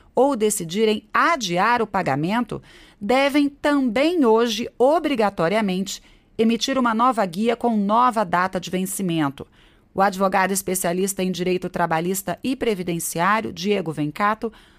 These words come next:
alerta que as guias com vencimento hoje, se não forem emitidas novamente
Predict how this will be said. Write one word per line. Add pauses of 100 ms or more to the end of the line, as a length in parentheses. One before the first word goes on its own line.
(120)
alerta
que
as
guias
com
vencimento
hoje, (240)
se
não
forem
emitidas
novamente